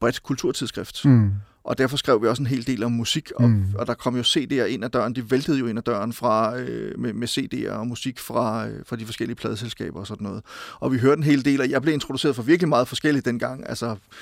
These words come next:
Speaker 1: ikke mindst noget af det, der har gjort allerstørst indtryk på mig dengang, det var, altså, Suede, som jeg selv opdagede også på det tidspunkt. Det var også stort set der, hvor de kom frem, kan man sige, ikke? Men, men også sådan noget Massive Attack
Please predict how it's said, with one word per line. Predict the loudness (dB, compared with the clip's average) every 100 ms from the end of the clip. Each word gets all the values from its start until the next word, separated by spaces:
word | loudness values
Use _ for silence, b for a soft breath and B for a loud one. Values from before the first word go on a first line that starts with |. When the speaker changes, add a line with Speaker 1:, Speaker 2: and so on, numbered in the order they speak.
| B B B B
Speaker 1:
ikke | 0 2
mindst | 0 -2 0
noget | 4
af | 4
det, | 4
der |
har | 0 0
gjort | 0 0
allerstørst | 2 2 2 0 0
indtryk | -4 -4
på | -4
mig | -4
dengang, | -4 -2
det | -2
var, | -4
altså, | -8 -6
Suede, | -2 2 4 2
som | 0 -2
jeg | -2
selv | -2 -2
opdagede | -2 0 0 0
også | -2
på | -6
det | -10
tidspunkt. | -4 -2 -2 -6
Det | -4
var | -6
også | -6 -8 -10
stort | -10 -8
set | -8 -8
der, | -8
hvor | -8
de | -12
kom | -12 -8 -6
frem, | -4 -4 -6
kan | -6
man | -6
sige, | -6 -6 -4 -4
ikke? | -6 B B B B
Men, | -2 -2 0
men | -2
også | -2 -2 0 0
sådan | 0
noget | -4 -4
Massive | -4 -4 -6
Attack | -6 -2 -4 -4